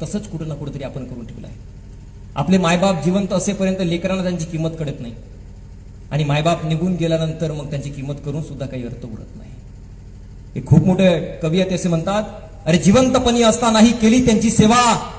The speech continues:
मेल्यावर कशाला म्हणतोस देवा देवा, बुंदी लाडवांच्या जेवण देतो,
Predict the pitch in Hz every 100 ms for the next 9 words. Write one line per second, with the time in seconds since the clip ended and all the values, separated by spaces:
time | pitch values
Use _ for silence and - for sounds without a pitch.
0 | - - 160 202 226 220 226 202 220 254
1 | 277 233 233 196 151 202 208 196 196 185
2 | 160 - - - - 190 190 170 175 220
3 | 196 190 170 151 170 180 165 160 156 135
4 | -